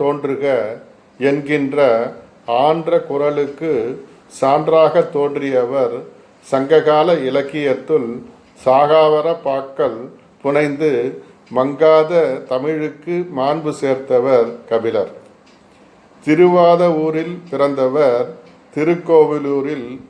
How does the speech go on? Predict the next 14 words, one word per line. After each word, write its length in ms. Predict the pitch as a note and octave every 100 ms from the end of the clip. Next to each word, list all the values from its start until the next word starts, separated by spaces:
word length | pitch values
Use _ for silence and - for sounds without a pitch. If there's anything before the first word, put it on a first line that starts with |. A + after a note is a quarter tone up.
| -
இறந்தவர். 520 | B2+ B2+ A2+ A2 F#2 - - _ _ _ _ _ _ -
கபிலர் 560 | C3+ D3 F3 F3 F3 - C#3+ C3
இவருக்கே 580 | D#3+ D#3+ D#3 - E3 C3 A#2 C#3 - _ -
பிறந்த 400 | C#3+ E3 F3 E3+ D3+
இடத்திலும் 680 | C#3+ C#3 C#3 C#3+ C#3 E3 B2 C3 - - _ - C3
இறந்த 340 | D#3 E3+ E3+ D#3
இடத்திலும் 640 | C#3+ C#3 C3+ C3 C3+ C#3+ A#2+ C3+ - _ _ -
திருக்கோயில்கள் 800 | F#3 G3+ - F3+ E3 D#3 D3 C3+ C3+
இருப்பது 520 | C#3 C3+ C3 C3 E3 C3 B2 C3+ - - _ -
கனித்தமிழும் 840 | C3 D3 D3 C#3+ C3 A#2+ A2+ A#2+ D#3 -
கவிதையும் 720 | - C3 C#3 C#3+ B2 A2+ A#2 D#3 - -
கபிலரும் 600 | B2 C#3+ D#3 D3+ D3 D3 -
பெற்ற 380 | B2 C3 C#3 A#2 A2 B2 - - _ -
தனிச்சிறப்பு. 800 | B2+ C#3+ C#3 B2+ A2+ G2+ G#2